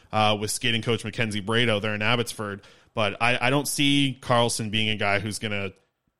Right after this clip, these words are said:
you know, crack the N H L at a camp. I think he's gonna need to go to the A H L. He's gonna get power play time. He also mentioned to us that he wants to be a penalty killer,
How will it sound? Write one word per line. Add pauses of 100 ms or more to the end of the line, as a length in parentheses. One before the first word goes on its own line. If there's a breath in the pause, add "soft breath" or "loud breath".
(360)
you
know,
crack
the
N
H
L
at
a
camp.
I
think
he's
gonna
need
to
go
to
the
A
H
L.
He's
gonna
get
power
play
time.
He
also
mentioned
to
us
that
he
wants
to
be
a
penalty
killer,